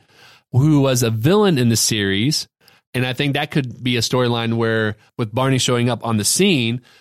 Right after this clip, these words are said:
leads Clint and Kate teaming up again. And maybe he's the new villain, or maybe he teams up with them. Who knows? But I would love to see Barney gets introduced and that we get another Archer on the show. But his mantle is trick shot. And just like with Clint,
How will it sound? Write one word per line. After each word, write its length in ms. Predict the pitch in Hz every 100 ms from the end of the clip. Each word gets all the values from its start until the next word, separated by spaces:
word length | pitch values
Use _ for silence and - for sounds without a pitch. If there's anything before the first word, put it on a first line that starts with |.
| -
leads 280 | 139 131 -
Clint 280 | - 160 127
and 80 | 113
Kate 300 | 143 147 127
teaming 320 | 135 120 127
up 160 | 170
again. 320 | 156 110 107 104
And 80 |
maybe 240 | 110 117 113
he's 220 | 117 107
the 80 | 107
new 160 | 104
villain, 520 | 98 135 156 160 156 160 - - -
or 100 | 110
maybe 320 | 120 117 117
he 140 | 120
teams 260 | 110 123 117
up 120 | 104
with 180 | 104 101
them. 400 | 127 135 131 127
Who 220 | 113 151
knows? 340 | 139 139 117
But 120 | 110 117
I 20 |
would 100 | 113
love 160 | 131
to 80 | 127
see 160 | - 127
Barney 320 | 104 110 117
gets 240 | 110 104
introduced 640 | - 101 101 98 147 143 123
and 140 | 113
that 80 | 110
we 80 | 107
get 100 | 113
another 320 | 104 113 107 -
Archer 540 | 143 170 - 117 110 - - - -
on 160 | 120
the 80 | 110
show. 540 | 104 - 104 98 104 -
But 240 | 110 123
his 360 | 117 180 180 -
mantle 360 | - 131 127 117
is 80 | -
trick 240 | 180 175
shot. 260 | - 117 110
And 160 | 117
just 160 | 135 190
like 140 | 196
with 160 | 127 -
Clint, 480 | 170 185 117 104